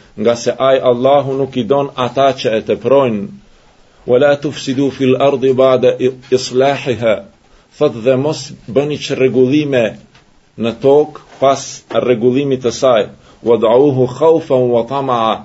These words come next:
Thot, "Dhe luteni atë duke pasur, duke pasur frikë dhe shpresë tek Allahu Azza wa Jall. Inna rahmat, e, rahmatallahi qaribun min al-muhsinin."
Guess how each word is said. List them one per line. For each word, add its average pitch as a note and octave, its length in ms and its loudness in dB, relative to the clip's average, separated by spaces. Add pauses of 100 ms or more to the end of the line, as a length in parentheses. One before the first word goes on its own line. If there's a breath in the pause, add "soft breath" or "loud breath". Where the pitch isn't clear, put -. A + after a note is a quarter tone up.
(360 soft breath)
Thot, C#3 160 0
"Dhe A#2+ 220 2
luteni D3 480 -4
atë C3 440 2 (680 soft breath)
duke B2+ 320 0
pasur, D3 580 0 (560)
duke A2+ 240 -2
pasur C#3 540 0 (1300)
frikë C#3 680 -4
dhe G#2 100 -4
shpresë C3 520 -2
tek A2 180 -4
Allahu A2 500 2
Azza G#2+ 220 -2
wa G#2+ 100 2
Jall. G#2 300 2 (420 soft breath)
Inna B2 280 0
rahmat, B2 400 -4
e, A2 260 0 (280)
rahmatallahi A#2+ 840 0
qaribun A#2 460 -2
min A2 160 -4
al-muhsinin." A2+ 720 -4